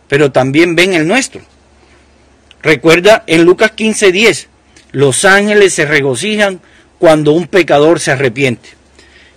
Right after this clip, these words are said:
Pero los ángeles también nos enseñan algo primordial. Primero, dar gloria a Dios, proclamar su santidad,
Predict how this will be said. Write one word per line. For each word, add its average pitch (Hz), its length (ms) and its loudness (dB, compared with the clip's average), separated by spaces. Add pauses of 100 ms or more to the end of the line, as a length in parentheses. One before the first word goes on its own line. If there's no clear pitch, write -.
(120)
Pero 170 180 2
los 156 180 0
ángeles 220 300 -2
también 143 380 0
nos 185 160 -4
enseñan 135 520 -2
algo 117 340 -2 (500)
primordial. 107 680 -4 (1500)
Primero, 147 440 -2 (380)
dar 131 260 2
gloria 131 460 0
a 98 60 -6
Dios, 95 380 -10 (440)
proclamar 143 640 -2
su 143 100 -10
santidad, 113 640 -4